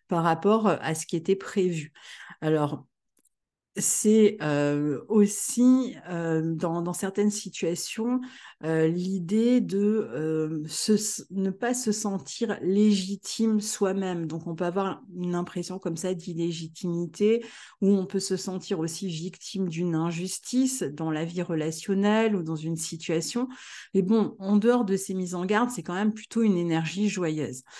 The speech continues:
Alors, je vous disais, heu, Jupiter et Uranus sont à présent très proches et forment donc une conjonction, hein, qui, heu, sera très précise au mois d'avril deux mille vingt-quatre,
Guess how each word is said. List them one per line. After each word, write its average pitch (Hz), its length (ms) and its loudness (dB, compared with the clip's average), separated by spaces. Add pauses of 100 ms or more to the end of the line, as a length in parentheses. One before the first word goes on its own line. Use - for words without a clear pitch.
(360)
Alors, 156 360 0
je 165 120 -6
vous 202 80 2
disais, 208 680 4
heu, 170 220 0
Jupiter 220 760 -4
et 208 140 8
Uranus 190 640 2
sont 196 160 -4
à 165 100 -4
présent 180 360 -4
très 175 320 -4
proches 233 520 -2
et 147 80 -2
forment 170 400 -2
donc 160 240 -4
une 156 160 -4
conjonction, 160 800 -2
hein, 214 140 0
qui, - 280 -6
heu, 135 200 -2
sera 139 440 -4 (260)
très - 220 0
précise 175 920 -4
au 147 160 -4
mois 160 160 2
d'avril 160 500 -2
deux 147 100 -4
mille 151 200 0
vingt-quatre, 214 580 -2